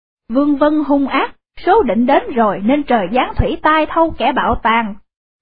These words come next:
Còn ông đạo đó chắc là thần tiên đến khuyến hóa cho y, mà y đã chẳng chịu hồi tâm, lại thêm khi dễ kẻ nghèo, lấy cứt ngựa cho người ta ăn, thật là tán tận lương tâm, nên phải bị tai kiếp.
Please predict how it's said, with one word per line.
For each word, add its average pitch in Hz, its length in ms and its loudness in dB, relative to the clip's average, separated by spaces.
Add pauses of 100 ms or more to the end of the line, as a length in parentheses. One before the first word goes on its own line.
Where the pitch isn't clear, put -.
Còn 262 160 2
ông 381 160 0
đạo 220 200 2
đó 330 340 4
chắc 466 160 -2
là 240 140 -2
thần 220 260 -6
tiên 349 300 -2
đến 320 220 2
khuyến 349 180 0
hóa 339 300 -2
cho 285 140 0
y, 294 280 0 (300)
mà 294 120 2
y 359 160 2
đã 285 160 2
chẳng 330 340 -4
chịu 233 160 -4
hồi 233 220 -2
tâm, 339 280 0 (260)
lại 196 240 -4
thêm 320 220 0
khi 349 220 2
dễ 226 300 0
kẻ 247 220 -6
nghèo, 220 360 -4 (360)
lấy 262 220 -4
cứt 480 160 -2
ngựa 208 260 2 (140)
cho 285 180 2
người 202 220 -2
ta 285 180 0
ăn, 320 280 -4 (320)
thật - 200 -6
là 208 160 -8
tán 302 200 0 (120)
tận 214 240 0
lương 294 260 0
tâm, 311 300 -2 (320)
nên 349 240 2
phải 349 140 -2
bị 226 100 -2 (140)
tai 262 240 2
kiếp. 359 260 2